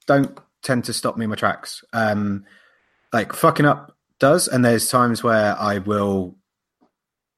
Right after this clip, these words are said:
kind of, uh, I'll, I'll make little silly mistakes and I'll go, "No,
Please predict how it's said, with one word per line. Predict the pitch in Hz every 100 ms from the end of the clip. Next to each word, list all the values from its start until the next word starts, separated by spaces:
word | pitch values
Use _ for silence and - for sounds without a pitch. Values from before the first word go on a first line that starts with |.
| _ _ _ _ _ _
kind | - 110
of, | 101 95 - - -
uh, | 98 - -
I'll, | 107 104 95 - - - - - _ _ _ _ _ _ - _ -
I'll | 120
make | 123 113 - - -
little | 123 143 123 113 113
silly | - - 131 113
mistakes | 104 131 147 - -
and | 117
I'll | 107
go, | 107 104 101 -
"No, | 110 104 98